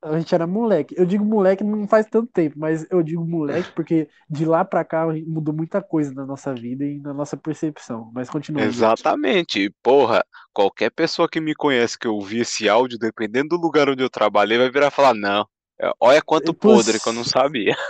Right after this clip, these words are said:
Speaker 1: É.
Speaker 2: <laughs>
Speaker 1: É,
Speaker 2: Não,
Speaker 1: bicho.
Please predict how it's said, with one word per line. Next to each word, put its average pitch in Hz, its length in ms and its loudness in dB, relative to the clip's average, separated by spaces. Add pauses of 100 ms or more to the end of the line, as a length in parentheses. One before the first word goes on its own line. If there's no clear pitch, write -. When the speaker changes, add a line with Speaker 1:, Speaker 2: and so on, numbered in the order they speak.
(280)
Speaker 1:
É. 170 1000 8
Speaker 2:
<laughs> - 160 -20 (800)
Speaker 1:
É, 147 340 4
Speaker 2:
Não, 165 300 6
Speaker 1:
bicho. - 320 -14